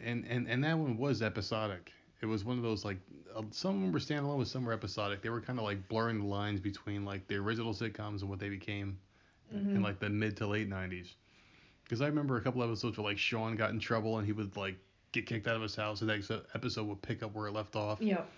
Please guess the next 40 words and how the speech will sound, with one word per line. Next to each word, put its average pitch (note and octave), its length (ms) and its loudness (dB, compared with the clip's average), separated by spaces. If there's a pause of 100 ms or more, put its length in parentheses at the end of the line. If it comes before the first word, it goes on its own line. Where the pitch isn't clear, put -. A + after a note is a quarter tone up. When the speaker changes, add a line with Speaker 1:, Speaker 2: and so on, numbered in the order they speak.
(260)
Speaker 1:
And A#2+ 60 -2
it B2 40 2
was A#2 120 2
like, C#3 80 2
"All E3+ 100 4
right, D3+ 140 0
cool." D3 400 -2
You A2 140 -4
know, C#3+ 180 -4
like, G#2 160 -2
this C3+ 220 0
is G#2 100 0
different. B2 420 -2 (120)
It's, F#2+ 240 -10
it, G#2 240 -12
it G#2+ 100 -6
makes A2+ 320 -2
you B2 80 2
wanna G#2+ 160 2
watch G2+ 300 -2
the G#2+ 60 -2
next G2 200 -4
episode. G2+ 380 -4
You G#2 80 2
don't G#2+ 180 -4
feel A2 140 -4
like G#2 160 -2
you G#2 100 -4
can F#2+ 160 -10
skip C3+ 300 -2
a G#2+ 80 -4
few, F#2+ 340 -6
big, F#2+ 140 -10 (180)
you G2+ 80 -6
know? G#2 180 -6 (480)
Speaker 2:
Um, F#3+ 200 -2 (1500)
you A3+ 140 0
brought G#3 260 -2
him G#3 220 0
up. E3 200 -4